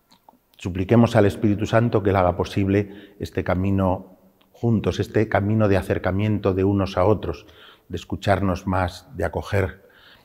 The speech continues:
unos a otros más, de, de comprender que nadie agotamos la riqueza de Cristo, que todos necesitamos unos de otros. Y eso, sacerdotes, fieles,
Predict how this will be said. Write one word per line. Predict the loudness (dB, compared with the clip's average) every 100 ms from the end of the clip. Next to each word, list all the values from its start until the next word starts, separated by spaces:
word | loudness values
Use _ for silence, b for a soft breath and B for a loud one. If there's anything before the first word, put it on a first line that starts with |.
| -10
unos | -6 -4
a | 0
otros | 2 0 -4 -2
más, | -4 -4 -10 b b b _
de, | -8 -4 -2 0 0 -2 -6 -8
de | -6
comprender | -2 -2 0 0 2 2
que | 0
nadie | 0 2 2 4 2 2
agotamos | 0 0 0 0 2 0 -6 -18 _ -6
la | -6
riqueza | -4 -6 -4 -4
de | -6
Cristo, | -4 -6 -4 -8 -8 b b b _ _ _ _ _ _ -8
que | 0
todos | 6 6 6 0
necesitamos | -4 -4 -6 0 0 0 -2 -2
unos | -2 0
de | 0
otros. | 0 -2 -10 -12 -20 b b b b b _
Y | -2
eso, | 0 2 2 0 -18 -20 _ _ _ _ _ _ _ _ _ _ _ _ _ _ _ _ _ _ _ _ -14
sacerdotes, | -6 -4 -4 0 2 2 -2 -2
fieles, | -6 2 2 2 -2 -10 -18